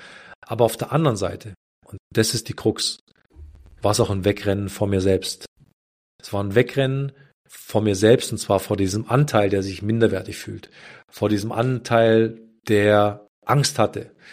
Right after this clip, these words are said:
vor dem Anteil, der abgelehnt wurde. Und diese Anteile oder diese Gefühle,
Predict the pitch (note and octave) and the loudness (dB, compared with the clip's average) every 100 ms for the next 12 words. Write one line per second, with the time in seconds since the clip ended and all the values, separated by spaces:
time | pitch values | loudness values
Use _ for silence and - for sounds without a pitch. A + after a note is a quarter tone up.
0 | - - - G#2+ G#2 G#2 A2 A#2+ A2 A2+ | -20 -16 0 4 4 2 -2 2 2 2
1 | A#2 - G#2 F#2+ F#2+ G2 G2+ G2 - - | 2 2 0 -2 -6 -10 -10 -14 -20 -20
2 | - A2 - E3+ D#3 D3 D3 E3+ A#2 G#2+ | -12 -8 0 2 2 2 2 2 2 2
3 | G2 G2 G2 B2+ A#2 G2+ - F#3+ A#2+ G2+ | 2 0 -2 -4 -4 -4 4 6 6 2